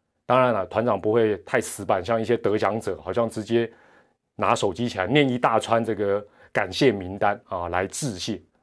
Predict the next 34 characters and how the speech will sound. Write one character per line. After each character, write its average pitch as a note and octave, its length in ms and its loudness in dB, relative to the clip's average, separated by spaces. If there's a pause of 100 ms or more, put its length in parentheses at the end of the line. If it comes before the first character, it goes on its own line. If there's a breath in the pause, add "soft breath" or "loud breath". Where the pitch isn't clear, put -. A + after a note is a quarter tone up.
哦， D2+ 380 -8
比 - 80 -10
如 G2+ 120 -4
说 G2 360 -4
就 A2+ 100 -4
直 G#2 160 -8
接 G#2+ 160 -2
讲， F#2 200 -2
谢 - 160 0
谢 A#2 180 2
蔡 C3 180 2
会 B2 200 4
长， G2+ 340 2 (300 loud breath)
谢 B2+ 120 -2
谢 A2+ 160 4
杨 A2 200 4
老 A2+ 160 6
师， C3 440 -4 (220 soft breath)
谢 D3 100 -2
谢 C3+ 160 4
钟 D3+ 220 4
教 D#3 220 6
练， C#3+ 440 8 (160)
谢 C#3+ 140 -2
谢 C3+ 100 2
未 A2 160 4
来 A2+ 140 6
的 B2 100 6
长 F#2+ 220 0
官， - 280 0
<laughs> - 120 -20
这 - 220 -2
样 D#3 100 0
讲， - 220 -2